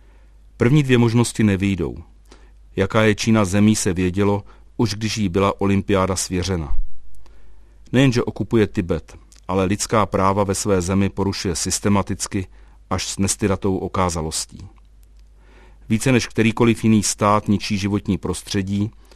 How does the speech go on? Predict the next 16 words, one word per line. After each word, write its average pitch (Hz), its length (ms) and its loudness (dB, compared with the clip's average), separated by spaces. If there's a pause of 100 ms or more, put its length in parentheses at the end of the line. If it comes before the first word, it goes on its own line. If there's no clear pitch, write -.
(140)
se 101 160 -2
státní 110 460 2
podporou 104 580 0
krade 101 340 0
cizí 98 340 -4
značky 95 420 -4
a 82 40 -2
patenty, 95 640 -4 (420)
produkuje 104 640 2
a 95 120 -8
vyváží 95 580 0
zdraví 92 360 -4
škodlivé 95 540 -2
zboží 85 520 -6 (260)
a - 80 -10
potraviny. 82 600 -8